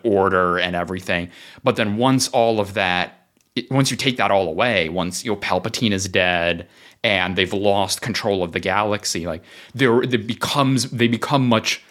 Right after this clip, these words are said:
scrappier, they become much more hardened and rabid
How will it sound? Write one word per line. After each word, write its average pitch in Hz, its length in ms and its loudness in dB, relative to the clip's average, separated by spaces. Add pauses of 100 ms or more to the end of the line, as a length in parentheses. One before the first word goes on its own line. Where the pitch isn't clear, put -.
(140)
scrappier, 107 1080 0
they 95 120 2
become 107 480 -2
much 101 280 -2
more 90 360 0 (300)
hardened 110 680 2
and 92 320 -2
rabid 90 720 -2